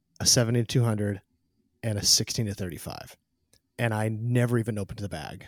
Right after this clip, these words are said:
because we were having a great time and there was never any reason for it. But that's not true on every trip. And I, you mentioned the, the work that you m-, make. I, it seems weird to call it work when you talk about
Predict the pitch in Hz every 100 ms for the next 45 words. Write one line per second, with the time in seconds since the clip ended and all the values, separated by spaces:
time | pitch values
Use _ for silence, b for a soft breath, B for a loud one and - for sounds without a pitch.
0 | - - - 113 - - - 107 110 113
1 | 127 131 127 135 127 135 - 156 95 -
2 | _ - 113 110 107 104 - _ _ -
3 | 113 110 110 107 107 104 98 135 127 98
4 | - 50 - b b b - - 170 196
5 | - 160 135 117 104 - - - b b
6 | b _ 131 120 120 127 127 127 135 165
7 | 156 127 101 95 139 - _ _ _ 120
8 | - 127 117 110 104 120 - 123 110 113
9 | 113 110 107 104 98 _ _ _ _ _
10 | _ - 123 120 123 113 98 - - -
11 | - - 95 - B B - 196 139 110
12 | 107 107 101 - 85 - 101 92 90 _
13 | _ _ - 113 - 87